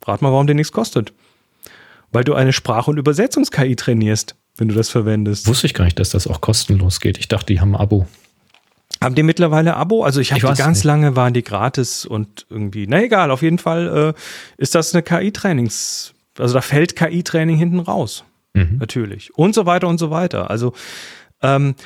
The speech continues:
Speaker 1: und das große Problem der Konzerne, das, das wird jetzt langsam klar bei diesen ganzen, äh, Trainingsgeschichten, also die Bild-,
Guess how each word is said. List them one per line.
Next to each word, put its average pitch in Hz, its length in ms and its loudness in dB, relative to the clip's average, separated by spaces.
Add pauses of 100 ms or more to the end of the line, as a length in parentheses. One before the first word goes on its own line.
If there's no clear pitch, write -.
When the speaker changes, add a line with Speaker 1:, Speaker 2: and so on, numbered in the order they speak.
Speaker 1:
und 170 160 2
das 165 100 0
große 151 300 2
Problem 156 420 0
der 180 100 2
Konzerne, 156 600 2
das, 156 240 0
das 135 240 -2
wird 131 160 2
jetzt 147 160 -2
langsam 175 360 0
klar 185 460 0
bei 147 220 0
diesen 139 260 0
ganzen, 156 540 0
äh, 156 180 0
Trainingsgeschichten, 180 920 0
also 131 180 2
die 123 120 0
Bild-, 135 380 0